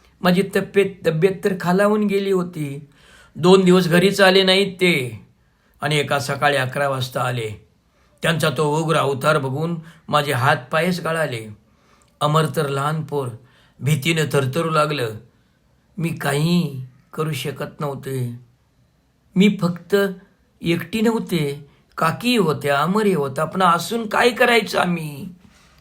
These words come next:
सर्व शेतात गेलेली, गल्लीतही कोणी माणूस दिसेना. ह्यांनी तर वेगळ्याच पवित्रात बेसावध होऊन हल्ला करावा तसा डाव साधलेला. "वंदे, मला पावती,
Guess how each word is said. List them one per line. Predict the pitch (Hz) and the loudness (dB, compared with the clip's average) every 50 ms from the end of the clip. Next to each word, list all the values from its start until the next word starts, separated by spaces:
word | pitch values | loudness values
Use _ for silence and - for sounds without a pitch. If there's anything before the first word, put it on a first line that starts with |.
| _ - | _ -6
सर्व | - 214 214 233 233 | -2 -2 0 0 0
शेतात | 202 - 190 175 175 - 226 214 | -2 -2 -4 -4 -4 -4 -4 -4
गेलेली, | 214 196 208 196 190 185 170 160 156 156 156 151 135 - - - - _ _ - _ _ _ _ _ _ _ _ - - 143 127 | -2 -2 -4 -2 -2 -2 -2 -2 -2 -2 -2 -4 -6 -8 -14 -20 -20 _ _ -20 _ _ _ _ _ _ _ _ -10 -6 0 2
गल्लीतही | 180 196 202 208 247 247 - 247 214 - | 4 4 6 4 4 2 2 -2 -2 -2
कोणी | 226 226 220 233 | -2 -2 -2 0
माणूस | 220 214 208 214 214 214 202 | 2 4 4 4 4 2 0
दिसेना. | 180 208 190 - - 190 185 175 165 156 147 147 151 - - - - _ _ | -2 -2 -4 -2 -2 0 0 0 0 -2 -4 -6 -8 -12 -18 -20 -20 _ _
ह्यांनी | - - 180 190 202 196 180 | 0 2 4 6 6 4 4
तर | 190 180 175 | 4 4 4
वेगळ्याच | 170 170 170 175 180 180 180 175 180 | 4 4 4 6 6 6 4 4 0
पवित्रात | 170 165 160 160 160 165 160 170 165 165 - - _ _ _ _ _ _ _ _ _ _ - | -4 -2 -2 -2 -2 -2 0 -2 -2 -4 -8 -18 _ _ _ _ _ _ _ _ _ _ -10
बेसावध | - 131 160 170 170 - - 156 156 156 160 147 | -4 0 2 4 4 4 6 4 4 4 4 0
होऊन | 143 135 135 147 147 | 0 0 -2 -2 -2
हल्ला | 165 156 131 131 143 143 143 143 139 | 0 0 2 2 2 4 4 4 4
करावा | 135 139 135 135 135 139 135 131 127 | 4 2 0 2 2 2 2 0 -2
तसा | 135 123 - 147 147 151 160 160 - - - - _ - | -4 -4 0 2 2 2 2 0 -4 -10 -20 -20 _ -8
डाव | 120 127 123 131 131 135 135 | -6 -2 2 2 2 2 2
साधलेला. | 131 - 135 127 123 120 123 123 127 127 127 113 104 - _ _ _ _ _ _ _ _ _ _ _ _ _ _ _ - | 0 0 0 0 0 0 -2 -6 -6 -8 -10 -12 -14 -16 _ _ _ _ _ _ _ _ _ _ _ _ _ _ _ -2
"वंदे, | 156 160 175 180 185 180 190 196 208 220 240 - - - - _ _ _ _ _ _ _ _ _ _ _ _ _ _ _ _ _ _ _ - | 2 6 6 8 8 8 8 8 6 6 2 -2 -8 -14 -20 _ _ _ _ _ _ _ _ _ _ _ _ _ _ _ _ _ _ _ 0
मला | 175 175 170 170 | 2 4 6 4
पावती, | 170 165 160 160 160 - - 165 170 165 160 - | 4 4 2 0 0 0 -4 -4 -4 -6 -10 -16